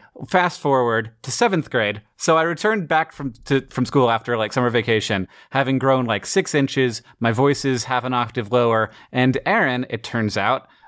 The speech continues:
had already had his growth spurt. And I now am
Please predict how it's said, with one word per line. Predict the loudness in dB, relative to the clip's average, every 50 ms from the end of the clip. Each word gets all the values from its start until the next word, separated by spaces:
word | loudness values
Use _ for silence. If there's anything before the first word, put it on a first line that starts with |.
| _ _ -10
had | -4 0 0 2 2
already | 2 2 2 0 0 -2 -4
had | -2 -2 -2 -2 -4
his | -6 -8 -6
growth | -2 -2 -2 -2 -2
spurt. | -6 -4 0 0 0 0 0 -6 -16 _ _ _ 0 2
And | 2 2 2
I | 2 0 0
now | -2 0 0 0 0 0 -2 -2
am | -2 -4 -4 -4